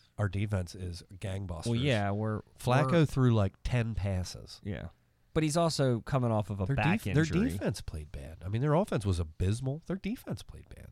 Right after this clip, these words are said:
Speaker 2: Yeah.
Speaker 1: That wasn't a good Ravens
Speaker 2: Yeah, you're right.
Speaker 1: offense.
Speaker 2: You're right. If, yeah.
Speaker 1: They, that's not a good Texans offense. They have fucking, they benched their starting quarterback in week one. They have a
Speaker 2: Yeah.
Speaker 1: rookie playing quarterback,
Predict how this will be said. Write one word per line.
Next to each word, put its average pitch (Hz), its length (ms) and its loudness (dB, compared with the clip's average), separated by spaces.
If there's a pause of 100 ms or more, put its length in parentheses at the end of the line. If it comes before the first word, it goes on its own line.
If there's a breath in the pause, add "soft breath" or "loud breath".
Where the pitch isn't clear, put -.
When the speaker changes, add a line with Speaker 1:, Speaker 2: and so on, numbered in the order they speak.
(100)
Speaker 2:
Yeah. 95 260 -4
Speaker 1:
That 208 120 -6
wasn't 175 240 -4
a - 60 -12
good 90 260 -2
Ravens 90 200 0
Speaker 2:
Yeah, 147 180 10
you're 131 180 8
right. 123 220 4
Speaker 1:
offense. 90 160 -4
Speaker 2:
You're 120 120 2
right. 98 280 0
If, 110 160 -2 (120)
yeah. 92 260 -4 (300)
Speaker 1:
They, 202 180 -2
that's 202 260 2
not 302 100 6
a 196 60 2
good 151 340 4
Texans 214 480 0
offense. 80 640 -2
They 170 120 0
have 202 100 -2
fucking, 185 500 -4
they 180 100 2
benched 180 420 2
their 156 120 2
starting 175 420 -2
quarterback 120 640 -4
in 110 260 -4
week 147 260 -2
one. 117 400 0 (120)
They 120 60 -4
have 131 100 0
a 123 40 0
Speaker 2:
Yeah. 98 100 2
Speaker 1:
rookie 160 260 2
playing 123 280 -4
quarterback, - 520 -12